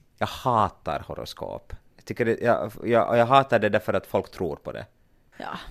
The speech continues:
Speaker 2: så det, inget, inget gemensamt, eh, firande för dig och Kimi Räikkönen.
Speaker 1: Vi skulle kunna ju fira om han skulle vinna i, i, ikväll. Vi sitter här och bandar alltså på söndag kväll och de kommer ju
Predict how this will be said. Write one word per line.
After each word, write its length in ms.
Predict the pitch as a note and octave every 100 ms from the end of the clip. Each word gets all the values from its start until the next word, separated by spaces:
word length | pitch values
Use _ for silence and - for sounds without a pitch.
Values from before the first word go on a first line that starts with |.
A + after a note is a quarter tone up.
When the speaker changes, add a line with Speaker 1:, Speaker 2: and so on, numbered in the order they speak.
| - -
Speaker 2:
så 140 | - G#3+
det, 120 | G3
inget, 320 | A#3+ A#3 A3
inget 280 | A#3 A3+ A3
gemensamt, 640 | G3+ F#3 G3 F3 E3+ -
eh, 180 | F#3+ E3+
firande 500 | - F3 D3+ D3+ D#3+
för 100 | -
dig 160 | F#3 E3
och 60 | -
Kimi 160 | F#3+
Räikkönen. 400 | E3 F#3 - G3 G#3 _ _ _ -
Speaker 1:
Vi 220 | B2 C#3
skulle 160 | C#3
kunna 240 | B2 D3 D3
ju 80 | D3
fira 340 | E3 E3 D#3
om 100 | D3
han 100 | D3+
skulle 180 | D3 C#3
vinna 340 | F3+ G3 C3
i, 140 | A2+ G#2 F#2 -
i, 360 | - A2 -
ikväll. 460 | G#2+ G2+ G2+ E2 E2+ - - _ -
Vi 120 | G#2+
sitter 180 | G2+ A#2
här 80 | A2+
och 80 |
bandar 260 | G#2+ A2 G2
alltså 220 | F2 E2+
på 100 | -
söndag 340 | F#2+ G#2 G2 F2
kväll 260 | - D#2+
och 120 | -
de 160 | F#2 F#2+
kommer 240 | G2 F#2+
ju 160 | F#2 F2+